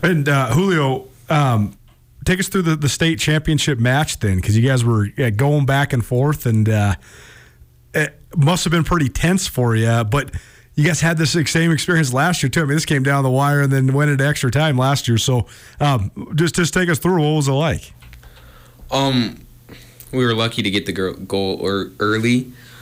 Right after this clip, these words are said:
Speaker 2: um, and that did not happen last year.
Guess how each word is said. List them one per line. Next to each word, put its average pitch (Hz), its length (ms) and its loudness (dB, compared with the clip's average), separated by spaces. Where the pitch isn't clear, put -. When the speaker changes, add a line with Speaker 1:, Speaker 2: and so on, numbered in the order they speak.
Speaker 2:
um, 95 500 -4
and 98 480 -4
that 104 320 -4
did 101 140 -6
not 92 200 -4
happen 98 320 -4
last 95 300 -4
year. 104 240 -2